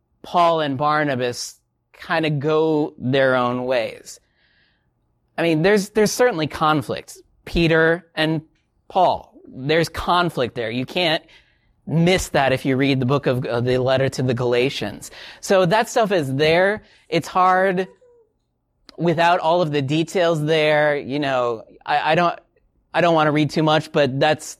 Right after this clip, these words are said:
that's a very likely explanation. It could be that John Mark got word that something was happening in Jerusalem and he had to go back. He wanted to be with his mom. You know, he, he's depicted as being younger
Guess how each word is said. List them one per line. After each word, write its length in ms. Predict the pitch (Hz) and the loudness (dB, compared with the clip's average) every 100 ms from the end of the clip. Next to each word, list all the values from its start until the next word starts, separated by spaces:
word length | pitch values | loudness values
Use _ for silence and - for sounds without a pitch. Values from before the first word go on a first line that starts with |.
| - | -2
that's 180 | 151 151 | 0 0
a 80 | |
very 300 | 135 143 139 | 0 2 2
likely 440 | 131 131 131 139 127 | 2 0 0 0 -2
explanation. 800 | 123 - 139 123 117 - - - - - - | -2 -4 -4 -4 -6 -8 -12 -16 -20 -10 -2
It 140 | 180 | 0
could 260 | - 196 170 | 2 4 4
be 260 | 190 185 | 4 4
that 320 | 170 170 160 | 4 2 2
John 420 | 131 160 160 160 160 | 0 0 2 2 2
Mark 340 | 156 156 156 143 | 2 0 -2 -2
got 300 | 151 143 110 | 0 0 -2
word 600 | 139 151 147 147 147 143 - - | -2 2 2 2 0 -2 -8 -2
that 280 | 151 147 - _ | 0 0 -4 _
something 600 | - - - 185 185 180 | -10 -4 0 2 2 2
was 180 | 170 160 | 4 2
happening 480 | 156 151 175 160 156 | 2 0 0 0 0
in 140 | 147 | 0
Jerusalem 760 | 135 139 151 151 165 156 151 151 | 0 0 0 0 0 2 2 2
and 120 | 139 | 0
he 120 | 143 | 0
had 160 | 139 139 | 0 0
to 60 | |
go 180 | 135 139 | 0 0
back. 300 | 135 131 131 | 2 2 0
He 100 | 151 | 0
wanted 160 | 143 131 | 0 0
to 40 | |
be 140 | 131 131 | 0 0
with 100 | 131 | 0
his 200 | 123 123 | -2 -2
mom. 520 | 120 123 98 - 160 _ _ _ | -2 -2 -4 -10 -18 _ _ _
You 100 | 135 | -4
know, 100 | 131 | -2
he, 240 | 131 180 | 0 -2
he's 360 | 196 151 156 147 | 0 0 0 0
depicted 420 | 214 180 180 165 | 0 0 0 2
as 120 | 139 | 2
being 240 | 139 135 120 | 2 0 0
younger 640 | 120 127 127 113 113 165 | 0 0 0 0 0 0